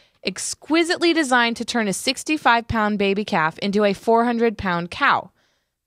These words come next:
That's what a cow, that's what cow's milk is for. That's Doctor Michael Klaper, M D. The other quote I have is, "I no longer recommend dairy products after the age of two years.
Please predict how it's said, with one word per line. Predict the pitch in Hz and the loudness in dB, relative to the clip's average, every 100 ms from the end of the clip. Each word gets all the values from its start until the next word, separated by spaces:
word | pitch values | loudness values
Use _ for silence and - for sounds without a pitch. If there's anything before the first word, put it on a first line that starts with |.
| _ _ _ _ _ _ - | _ _ _ _ _ _ -14
That's | 180 233 214 - - - - | 2 4 4 0 -12 -18 -10
what | 190 175 - | 0 0 2
a | 185 | -2
cow, | - 180 165 - | 0 0 0 0
that's | 196 190 | -2 0
what | - | -4
cow's | 185 165 170 | 0 0 -2
milk | 156 | -6
is | 175 | -8
for. | - 170 117 | -4 -2 0
That's | 165 165 | -4 -4
Doctor | 180 165 180 | -4 -4 -4
Michael | 175 160 175 165 | -4 -4 -6 -8
Klaper, | - 175 160 117 98 185 _ 175 | -6 -6 -6 -8 -10 -12 _ -6
M | 165 | -6
D. | 165 139 - _ _ _ _ _ _ | -6 -10 -14 _ _ _ _ _ _
The | 214 | 2
other | 233 262 247 | 4 4 2
quote | 226 233 196 | 0 0 2
I | 180 | 2
have | 180 165 165 | 0 0 0
is, | 170 170 165 - | 0 0 -2 -2
"I | 190 | -2
no | 208 269 | 2 4
longer | 277 262 262 254 | 4 2 2 2
recommend | 214 220 220 208 | 2 0 0 0
dairy | 196 196 185 | 2 2 2
products | 196 175 180 - | 0 0 0 0
after | 185 - 196 | 0 0 -4
the | 180 | 0
age | 180 175 | -2 -2
of | 170 | -8
two | - 190 | -6 -6
years. | 180 233 139 175 | -2 0 0 -4